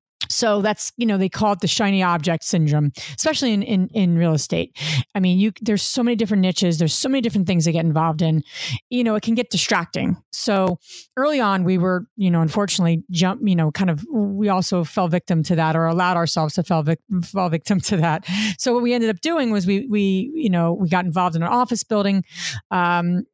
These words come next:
that was vacant, and it was, like, two thousand and eight. <laughs> I mean, you know, we had a vacant office building in two thousand eight, and then, and then the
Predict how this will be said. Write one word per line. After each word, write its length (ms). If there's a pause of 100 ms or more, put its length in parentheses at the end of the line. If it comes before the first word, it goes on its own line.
(140)
that 120
was 160
vacant, 480
and 140
it 60
was, 220
like, 200
two 160
thousand 300
and 100
eight. 260
<laughs> 20 (220)
I 80
mean, 260 (280)
you 100
know, 160 (260)
we 60
had 100
a 40
vacant 480
office 320
building 280
in 60
two 140
thousand 320
eight, 140
and 80
then, 80
and 180
then 140
the 160